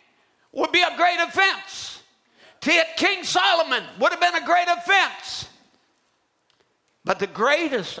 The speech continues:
offense, if I was to hit in anger the Lord of glory, Jesus Christ,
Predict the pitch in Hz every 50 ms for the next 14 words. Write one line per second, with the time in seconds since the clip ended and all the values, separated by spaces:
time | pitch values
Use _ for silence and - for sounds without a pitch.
0 | - - 160 131 - 160 147 117 - - - - - - - - - _ _ _
1 | _ _ _ _ _ _ _ _ _ _ _ _ _ _ _ _ _ _ _ _
2 | _ _ _ _ _ _ _ _ _ _ _ _ _ _ _ _ _ _ _ _
3 | _ - - 139 135 185 180 208 214 185 160 143 - - - 156 131 - 196 233
4 | 185 175 160 180 196 208 196 165 143 151 131 110 - _ _ _ _ _ - 143
5 | 143 151 165 180 175 151 151 147 - 160 175 180 170 160 139 135 135 - 151 151
6 | 143 117 143 139 135 - - - 156 151 147 - - - -